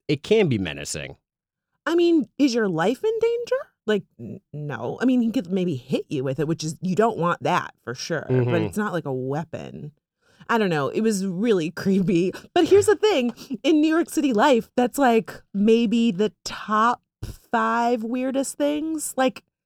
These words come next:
Speaker 2: so much
Speaker 1: Not, not even the top five. I'd give it top ten, maybe.
Speaker 2: What's the weirdest thing you've seen on the New York subway?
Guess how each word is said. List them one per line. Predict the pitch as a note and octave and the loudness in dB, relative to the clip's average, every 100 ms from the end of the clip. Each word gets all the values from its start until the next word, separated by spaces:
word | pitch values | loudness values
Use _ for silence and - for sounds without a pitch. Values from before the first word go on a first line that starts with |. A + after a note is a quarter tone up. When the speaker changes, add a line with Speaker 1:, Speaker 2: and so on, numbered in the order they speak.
| - - | -18 -16
Speaker 2:
so | - - C#4+ | -2 2 6
much | - A#2+ | 6 4
Speaker 1:
Not, | G2+ A#2 | 0 0
not | C3+ A#2 | 0 2
even | G#2 F#2 E2+ | -2 -4 -6
the | E2+ | -6
top | - F2 - | -4 -4 -4
five. | E2+ D#2 D#2+ | -4 -4 -4
I'd | B2 | -2
give | A#2 E2+ | -2 -4
it | - | -6
top | D2 - | -8 -6
ten, | F2 D2+ | -6 -6
maybe. | D2+ A#3 | -2 0
Speaker 2:
What's | B3 - | 0 -2
the | D4 B3 | -2 0
weirdest | A3 G#3 G3 - | 0 -2 -4 -4
thing | G3 | -2
you've | F#3 G#3+ A3+ | -2 -2 -4
seen | F3 C3 | -8 -6
on | C3+ C3+ | -8 -8
the | |
New | C#3 C3 | -8 -8
York | B2+ - | -10 -12
subway? | - D2 D#2 | -14 -12 -10